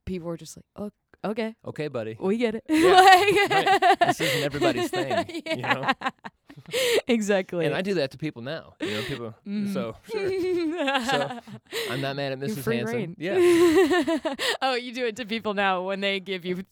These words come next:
Speaker 1: things that you're
Speaker 2: Oh,
Speaker 1: like,
Speaker 2: yeah.
Speaker 1: "Okay, I get it."
Speaker 2: I'm like, "I
Speaker 1: <laughs>
Speaker 2: don't care, bro."
Speaker 1: What do you think is the most common thing that someone brings to
Speaker 2: Oh,
Speaker 1: you that you're
Speaker 2: oh,
Speaker 1: like, "No,
Speaker 2: gosh.
Speaker 1: thanks"?
Speaker 2: I don't, I really don't know.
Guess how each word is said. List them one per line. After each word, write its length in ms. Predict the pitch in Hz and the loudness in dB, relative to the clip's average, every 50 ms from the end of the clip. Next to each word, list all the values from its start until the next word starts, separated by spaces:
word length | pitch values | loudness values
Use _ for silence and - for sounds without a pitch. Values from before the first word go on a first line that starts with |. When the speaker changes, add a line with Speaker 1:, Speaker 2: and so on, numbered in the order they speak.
| _ | _
Speaker 1:
things 240 | 196 180 180 180 170 | -4 -4 -4 -4 -6
that 100 | 185 170 | -6 -4
you're 120 | 156 175 | 0 2
Speaker 2:
Oh, 40 | 196 | 2
Speaker 1:
like, 120 | 196 165 170 | 4 4 2
Speaker 2:
yeah. 180 | 165 139 - | 2 0 0
Speaker 1:
"Okay, 180 | 226 262 220 165 | 0 0 0 0
I 60 | 160 | -2
get 140 | 156 156 143 | -2 -4 -4
it." 100 | 151 - | 0 0
Speaker 2:
I'm 100 | 285 339 | 2 2
like, 160 | 165 156 - | 2 2 2
"I 140 | - 170 190 | 2 2 2
Speaker 1:
<laughs> 20 | |
Speaker 2:
don't 100 | 180 156 | 2 0
care, 200 | - 127 107 95 | -2 -4 -6 -6
bro." 180 | 95 92 90 90 - 554 539 523 453 370 | -6 -8 -10 -10 -10 -8 -8 -8 -8 -4
Speaker 1:
What 160 | - 269 262 | 0 2 2
do 60 | 277 302 | 2 0
you 100 | 302 302 | -4 -8
think 180 | 277 269 247 | -10 -10 -10
is 120 | 247 233 208 | -10 -10 -10
the 80 | 240 | -10
most 240 | 220 208 208 240 214 | -6 -6 -6 -4 -4
common 340 | - 233 277 277 285 320 294 294 | 0 2 2 2 2 2 2 2
thing 180 | 302 302 302 | 2 2 2
that 180 | 277 302 311 285 | 2 0 0 -2
someone 320 | - 330 269 269 262 247 | -4 -4 -2 0 -2 -2
brings 280 | 220 226 220 233 - - | 0 0 -2 -2 -2 -2
to 60 | - - | -4 -4
Speaker 2:
Oh, 60 | 214 | -4
Speaker 1:
you 80 | 202 202 | -4 -4
that 100 | 202 160 | -6 -6
you're 100 | 180 196 | -6 -4
Speaker 2:
oh, 40 | |
Speaker 1:
like, 180 | 185 170 180 175 | -4 -4 -4 -4
"No, 160 | 190 190 185 | -4 -6 -6
Speaker 2:
gosh. 80 | 180 185 | -6 -4
Speaker 1:
thanks"? 340 | 180 160 214 269 269 302 - | -4 -4 -4 -4 -4 -4 -2
Speaker 2:
I 120 | 160 185 | 0 0
don't, 200 | 359 131 117 107 - _ | 0 0 -2 -6 -10 _
I 160 | - 127 127 127 | -10 -8 -6 -6
really 260 | 120 110 110 104 101 | -6 -8 -8 -10 -10
don't 240 | 95 98 95 87 78 | -10 -12 -14 -14 -16
know. 80 | 101 | -14